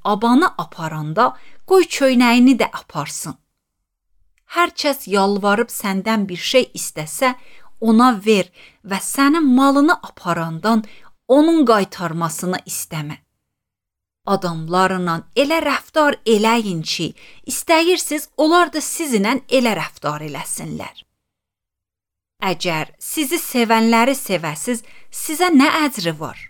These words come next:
Çünki hətta günahkarlar da onları sevənləri sevirlər.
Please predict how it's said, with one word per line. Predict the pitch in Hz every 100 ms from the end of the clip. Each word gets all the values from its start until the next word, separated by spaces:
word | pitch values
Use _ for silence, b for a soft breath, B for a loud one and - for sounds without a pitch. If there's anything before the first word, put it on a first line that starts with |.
| _ _ - _ _ -
Çünki | - 220 180 - 175
hətta | - - 226 - - - -
günahkarlar | - 208 202 196 - 226 214 220 240 233
da | - 151 b b b
onları | - 285 294 302 359
sevənləri | - 269 247 247 247 247 269
sevirlər. | 269 202 156 - - - - -